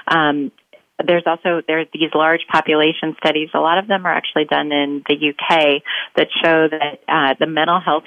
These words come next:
boost from being near a park is equivalent to being married, um, and that also, you know,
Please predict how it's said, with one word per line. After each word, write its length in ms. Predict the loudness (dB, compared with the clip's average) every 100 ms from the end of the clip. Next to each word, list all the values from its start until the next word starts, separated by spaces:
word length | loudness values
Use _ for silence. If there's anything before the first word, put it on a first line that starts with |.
| 0
boost 260 | 0 0
from 360 | -2 -2 -2 -6 -4
being 260 | -4 -4
near 220 | -4 -2
a 40 | -2
park 420 | -2 0 0 0 -2
is 140 | -2
equivalent 600 | -2 0 0 2 0 0 -4
to 60 | 0
being 420 | 0 0 -2 -2
married, 460 | 0 2 2 2 0 -4 -4 -6 -6 0
um, 440 | 2 4 2 0 -6 -2
and 160 | 0
that 240 | 2 2 2
also, 720 | -2 0 2 4 4 2 0 -10 _
you 140 | -2
know, 140 | 0